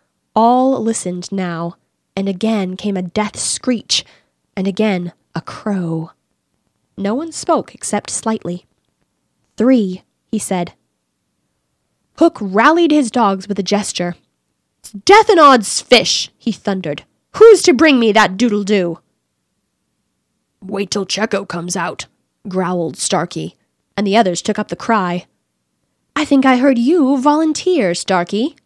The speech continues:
said Hook, purring again. "No, by thunder!" Starkey cried. "My Hook thinks you did," said Hook, crossing to him.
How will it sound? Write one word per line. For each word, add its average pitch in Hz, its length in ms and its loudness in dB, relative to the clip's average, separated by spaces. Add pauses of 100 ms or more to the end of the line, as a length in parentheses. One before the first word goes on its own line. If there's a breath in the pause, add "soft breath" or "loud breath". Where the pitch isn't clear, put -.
(200)
said - 240 -6
Hook, - 380 -10
purring 180 400 -4
again. 175 440 -6 (600)
"No, 196 320 8
by 240 240 2
thunder!" 226 540 2 (240)
Starkey 170 400 -2
cried. 156 400 -6 (680)
"My 214 300 0
Hook - 500 -4
thinks 208 420 -4
you 220 100 -2
did," 247 460 -2 (200)
said - 300 -8
Hook, - 220 -12 (180)
crossing 185 520 -4
to 185 180 -6
him. 175 260 -6